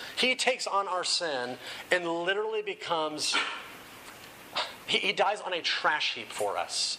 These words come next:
He becomes manure for us. Death, worthless. And God takes that worthless death and applies it to our dead roots of our soul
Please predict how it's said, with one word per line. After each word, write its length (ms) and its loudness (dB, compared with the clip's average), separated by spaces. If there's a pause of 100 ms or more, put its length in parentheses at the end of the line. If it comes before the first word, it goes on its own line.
He 240 4
becomes 480 -2
manure 580 0
for 320 -4
us. 560 0 (1040)
Death, 500 0 (200)
worthless. 880 0 (580)
And 160 4
God 260 2
takes 440 2
that 280 2
worthless 600 -2 (180)
death 400 2 (260)
and 120 4
applies 500 0
it 120 -2
to 100 4
our 120 0
dead 360 0
roots 640 2 (280)
of 120 4
our 120 2
soul 520 0